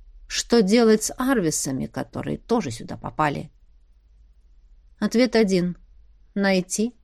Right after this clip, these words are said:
узнать, сколько из них смогли пережить бой,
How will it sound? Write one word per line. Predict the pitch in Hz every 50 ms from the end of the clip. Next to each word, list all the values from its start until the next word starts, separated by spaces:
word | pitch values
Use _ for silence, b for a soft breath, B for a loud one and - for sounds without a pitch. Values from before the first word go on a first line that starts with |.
| _ -
узнать, | 185 214 208 180 202 214 220 214 185
сколько | - - - - 208 208 190 - - 185
из | 180 180 180 185
них | 190 180 -
смогли | - 196 180 180 175 180 170 160
пережить | - - 165 160 165 160 - 170 160 -
бой, | 165 165 170 180 196 240 226